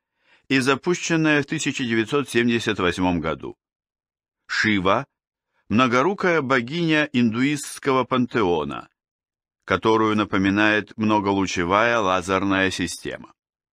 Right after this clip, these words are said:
Результаты работы лазерной системы Шива оказались обескураживающими.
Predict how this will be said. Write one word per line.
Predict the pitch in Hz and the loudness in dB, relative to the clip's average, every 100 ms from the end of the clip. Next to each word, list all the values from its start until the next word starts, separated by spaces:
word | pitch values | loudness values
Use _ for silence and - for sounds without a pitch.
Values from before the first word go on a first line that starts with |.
| _ _ _ _ _ _ - - | _ _ _ _ _ _ -20 -6
Результаты | - 151 208 226 131 117 135 | 0 0 0 0 0 2 2
работы | 135 147 139 147 147 | 0 0 0 0 0
лазерной | 139 139 131 135 135 | 0 0 0 0 0
системы | 127 123 - 131 123 120 120 | 0 -4 -2 0 2 2 0
Шива | - 120 117 110 113 - _ _ _ _ _ - | -2 0 2 2 0 -2 _ _ _ _ _ -2
оказались | 95 104 92 107 113 127 120 - | 0 2 4 4 4 0 -2 -2
обескураживающими. | 104 101 110 - - 147 160 107 87 76 71 67 - 76 69 | 0 2 0 -2 -2 0 2 0 -2 -4 -8 -8 -10 -8 -10